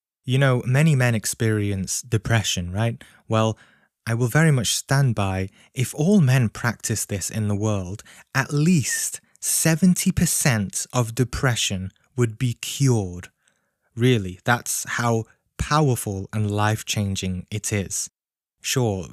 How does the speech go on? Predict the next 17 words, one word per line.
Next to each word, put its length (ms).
maybe 480
science 520
hasn't 260
explored 540
this 180
a 40
lot, 240
but 160
it 180
will, 440
maybe, 460
in 100
the 80
future. 540
And 400
it 160
is 260